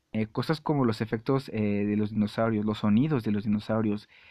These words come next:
eh, los sacaron de diversas cosas, trituraban fruta para producir ruido, eh, chocaban guantes de béisbol contra el piso, contra la tierra, eh, grabaron ladridos de perros chihuahuas,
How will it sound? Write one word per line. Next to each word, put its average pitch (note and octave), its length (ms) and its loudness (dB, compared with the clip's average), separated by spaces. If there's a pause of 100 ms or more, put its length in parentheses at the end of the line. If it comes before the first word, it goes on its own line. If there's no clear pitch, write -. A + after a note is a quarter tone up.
(200)
eh, A2 60 -8
los G#2+ 120 -2
sacaron A#2 360 2
de A#2+ 80 2
diversas G#2+ 440 0
cosas, A#2+ 600 -2 (260)
trituraban A#2+ 540 2
fruta B2+ 480 2
para G#2+ 240 2
producir G#2+ 500 0
ruido, A2 640 2 (340)
eh, G#2 440 0 (200)
chocaban A#2+ 480 2
guantes A#2 300 0
de G#2+ 80 4
béisbol A2 360 2
contra G#2 280 0
el G#2 80 -4
piso, A2 340 0
contra F#2+ 260 -6
la F#2+ 120 -4
tierra, G#2+ 580 0 (460)
eh, A2 180 -2
grabaron B2+ 640 2
ladridos B2 540 2
de A#2+ 80 2
perros B2+ 340 0
chihuahuas, A2+ 720 0